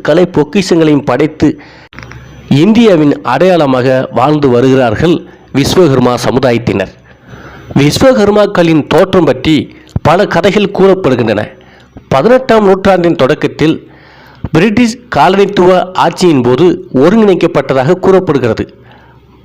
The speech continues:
அதன் அசல் கையெழுத்து பிரதி தேதியிடப்படவில்லை. ஆனால்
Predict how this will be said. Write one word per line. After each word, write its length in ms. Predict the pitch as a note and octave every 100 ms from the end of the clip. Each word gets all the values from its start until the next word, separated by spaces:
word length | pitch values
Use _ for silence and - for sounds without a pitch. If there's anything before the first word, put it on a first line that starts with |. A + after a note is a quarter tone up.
| - - _
அதன் 280 | - C#3+ E3 D#3 - B2
அசல் 380 | - A#3 A#3 - -
கையெழுத்து 580 | - D#3 G3+ F#3+ F#3+ G#3+ F#3 - -
பிரதி 320 | D#3+ E3+ F3+ G3 -
தேதியிடப்படவில்லை. 840 | F3 F#3+ F3 C3+ C3 B2 A2+ G2+ F2 - - - -
ஆனால் 360 | B2+ C3+ A#2+